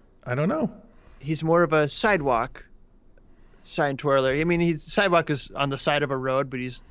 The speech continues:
Speaker 2: less of a roadside twirler. He, he seems to be trying to engage the, the, the street traffic, the sidewalk
Speaker 1: Right.
Speaker 2: traffic more than the street traffic, right?
Speaker 1: Right. Yeah.
Speaker 2: So there's a distinction <laughs> between what you'd see now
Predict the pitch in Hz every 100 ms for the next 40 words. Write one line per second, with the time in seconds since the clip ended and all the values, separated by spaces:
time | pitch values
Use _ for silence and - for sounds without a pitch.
0 | - 170 170 143 127 127 123 - 139 147
1 | 175 160 160 135 123 120 131 - - -
2 | - - - - 139 123 113 113 117 90
3 | 139 131 240 220 185 180 160 151 - 190
4 | 170 151 139 147 139 117 131 123 117 -
5 | - 123 113 - - 123 - 185 143 -
6 | 104 - 110 135 135 214 196 135 113 117
7 | 127 123 - 123 120 117 104 - 117 -
8 | - - - - 117 113 92 - - -
9 | - 107 - 123 117 - - - 127 143
10 | 160 123 - 135 113 - 101 156 - -
11 | - - - - - 175 151 - - -
12 | - 151 143 - 147 135 117 107 151